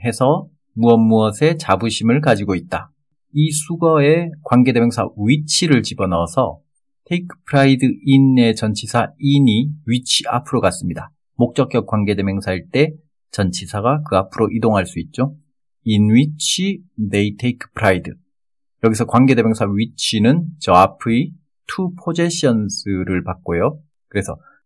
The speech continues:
두 가지 소유물이 있었는데 그들은 그 소유물에 which,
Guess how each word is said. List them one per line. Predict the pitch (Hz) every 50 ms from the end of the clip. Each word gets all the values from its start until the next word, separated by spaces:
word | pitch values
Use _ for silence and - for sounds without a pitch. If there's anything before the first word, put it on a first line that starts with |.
| _ _ _
두 | - 113
가지 | 110 131 123 117 120
소유물이 | 113 - 139 127 123 123 123 117 107 107
있었는데 | 98 - - 98 95 95 92 95 98 98 131 143 160 175 170 - - _ _ _
그들은 | - - 120 104 120 117 120 123 107 104 -
그 | - - 131 135 147 147
소유물에 | 147 147 - - 123 120 127 123 117 98 87 85 87 120 151 - - _ _ _ _ _ _ _ _
which, | 101 98 104 120 127 127 - - - - - 76